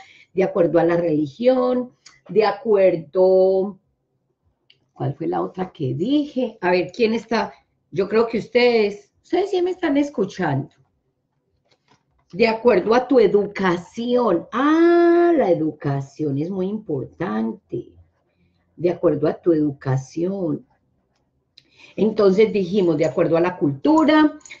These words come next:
de acuerdo a la religión, de acuerdo a la educación. ¿Cuál fue la otra?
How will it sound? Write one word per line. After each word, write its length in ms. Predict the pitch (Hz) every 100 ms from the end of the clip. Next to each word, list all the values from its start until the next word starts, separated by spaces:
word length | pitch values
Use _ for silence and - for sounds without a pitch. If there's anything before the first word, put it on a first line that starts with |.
| -
de 120 | 170
acuerdo 380 | 170 175 143 160
a 20 |
la 140 | 170
religión, 840 | 170 156 143 139 240 269 285 285 - - -
de 120 | 175
acuerdo 440 | 175 190 151 151
a 40 | 165
la 120 | 165
educación. 960 | 160 143 - 147 135 - 240 262 269 - _
¿Cuál 220 | - 233
fue 120 | 262 294
la 200 | 302 311
otra? 500 | 311 302 285 269